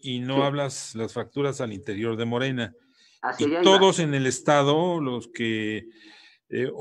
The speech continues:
Speaker 1: nos dedicamos a las cuestiones informativas, sabemos que desde el interior de Morena salió la información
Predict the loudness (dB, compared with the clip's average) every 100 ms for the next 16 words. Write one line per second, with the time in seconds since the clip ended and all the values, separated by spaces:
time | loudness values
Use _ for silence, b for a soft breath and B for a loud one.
0 | -8 -6 -2 -2 -2 -2 -2 -2 -2 0
1 | 0 0 0 0 -2 -2 0 2 0 -2
2 | -2 0 0 2 0 2 4 4 4 2
3 | 0 -8 -16 _ _ _ _ 2 6 6
4 | 8 6 6 2 2 2 0 0 2 6
5 | 6 6 4 -6 -20 -20 _ _ _ -12
6 | -2 2 4 4 0 -8 -20 _ _ _
7 | _ -8 2 6 8 8 8 6 4 4
8 | 2 2 2 0 -4